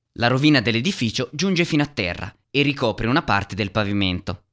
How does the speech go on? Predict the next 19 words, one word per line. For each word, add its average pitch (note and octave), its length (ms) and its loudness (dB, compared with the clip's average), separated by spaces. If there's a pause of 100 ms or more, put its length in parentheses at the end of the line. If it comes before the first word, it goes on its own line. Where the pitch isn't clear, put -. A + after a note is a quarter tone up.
(220)
A - 100 -4
questo F#3 260 0
senso F3 300 0
di C3 80 4
abbandono A#2+ 560 4
e A2 100 0
di G#2+ 100 -2
desolazione A2+ 920 0
reagiscono G3+ 580 -2
le F3+ 80 4
fanzine D3 640 2
da E3 120 0
loro G3 200 2
stessi C3 400 -2
realizzate A#2 720 -2 (180)
e B2+ 100 -2
incollate D3 460 2
alle A#2+ 160 0
pareti, G2 500 0